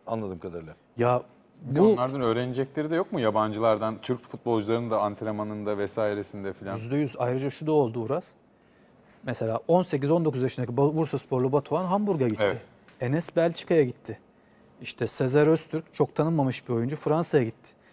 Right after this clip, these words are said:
Speaker 2: E bu Türk gençlerinin bu yaşlarda Avrupa'ya gitmesi, orada sadece sporcu olarak değil, insan olarak gelişmesi de çok iyi bir şey değil mi Altan
Speaker 3: Tabii
Speaker 2: abi?
Speaker 3: ki.
Speaker 2: Orada gelişecekler ve ülkeye dönecekler.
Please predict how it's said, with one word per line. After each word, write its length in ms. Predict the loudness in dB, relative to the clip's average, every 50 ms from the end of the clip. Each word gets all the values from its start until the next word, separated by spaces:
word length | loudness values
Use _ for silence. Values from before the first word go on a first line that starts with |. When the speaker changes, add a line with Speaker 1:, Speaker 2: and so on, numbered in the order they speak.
| _ _ -6
Speaker 2:
E 80 | -6 -6
bu 40 |
Türk 300 | -4 -4 -4 -4 -4 0
gençlerinin 580 | 0 2 2 0 0 -2 -2 0 0 0 0 2
bu 80 | 4 4
yaşlarda 420 | 4 4 2 0 -2 -2 0 2
Avrupa'ya 360 | 2 2 2 2 2 2 2
gitmesi, 500 | 2 0 -4 -4 -4 -2 0 -2 -2 -4 -6 _ _ _ _ _ -4
orada 260 | -2 0 2 2 0
sadece 280 | 2 2 2 2 0 0
sporcu 480 | -4 -4 0 4 4 4 6 6 6
olarak 260 | 6 6 6 4 2 -2
değil, 120 | -4 -4 -2 -2
insan 300 | -2 0 2 2 2 2
olarak 180 | 2 0 0 0
gelişmesi 520 | 0 0 0 0 -2 -2 -4 -4 -2 -4
de 160 | -4 -4 -4 -8 -14 _ _ -4
çok 200 | -4 -2 0 0
iyi 120 | -2 -2
bir 40 | -2
şey 160 | -2 0 0
değil 120 | 0 2
mi 100 | 2 2
Altan 200 | 0 0 0 0 0
Speaker 3:
Tabii 100 | 2 0
Speaker 2:
abi? 80 | -2
Speaker 3:
ki. 60 | -4 -8 _ _ _ 0
Speaker 2:
Orada 220 | 2 4 4 4
gelişecekler 680 | 6 4 4 4 2 0 0 -2 -2 0 2 2 4 4
ve 60 | 4
ülkeye 280 | 2 2 2 0 2
dönecekler. 600 | 2 2 0 0 -2 -2 -4 -6 -10 -10 -10 -14